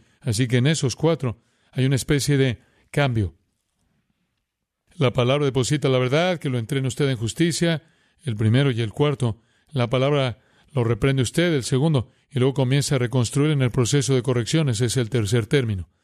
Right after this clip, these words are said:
Así que en esos cuatro términos usted tiene la obra de la palabra, su contenido y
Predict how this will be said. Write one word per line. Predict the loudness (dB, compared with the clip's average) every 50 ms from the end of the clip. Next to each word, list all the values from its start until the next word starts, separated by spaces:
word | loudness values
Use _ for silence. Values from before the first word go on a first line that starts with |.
| _ _ _ _ _ _ _
Así | -6 -4 -2 0 0
que | 0 2
en | 2
esos | 2 2 0 0 -2 -2 -4 -4
cuatro | -2 -2 0 0 0 0 -2 -2
términos | 0 0 -2 0 -2 -2 -2 -4
usted | -4 -6 -4 -4 -4 -2
tiene | -2 -2 -2 0
la | 0 2
obra | 2 2 2
de | 2 2
la | 2
palabra, | 2 0 0 0 0 -2 -4 -8 _ _ _ _ _ _
su | -8 -6 -2 0
contenido | 0 0 2 2 2 2 2 2 2 2 0 0
y | -2 -4 -6